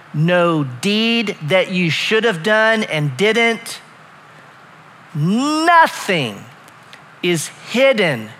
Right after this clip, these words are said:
from the judgment of God. And in that sense, we step back and we go, <sighs> now,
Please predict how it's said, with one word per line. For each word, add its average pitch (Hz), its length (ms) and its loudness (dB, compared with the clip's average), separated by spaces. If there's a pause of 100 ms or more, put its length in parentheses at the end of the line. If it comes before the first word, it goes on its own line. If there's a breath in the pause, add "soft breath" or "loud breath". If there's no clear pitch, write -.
(320)
from 165 260 -2
the 151 100 0
judgment 156 640 -2
of 123 160 -6 (140)
God. 131 500 0 (1400 loud breath)
And 147 100 -4
in 180 100 2
that 196 200 -2
sense, - 460 -6
we 143 260 -2 (220)
step - 440 -6
back 175 300 -2
and 147 80 -2
we 131 60 -4
go, 127 240 -4 (1700 loud breath)
<sighs> - 3000 -18
now, 147 420 0